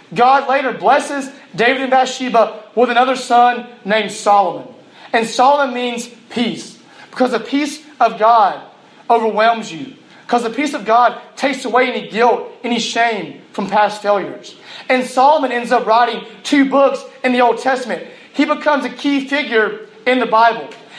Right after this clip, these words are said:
And even more amazing, twenty-five or so generations later, from that same lineage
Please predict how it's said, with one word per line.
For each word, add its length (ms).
And 100
even 160
more 240
amazing, 560
twenty-five 500
or 80
so 280
generations 520
later, 500
from 140
that 180
same 400
lineage 420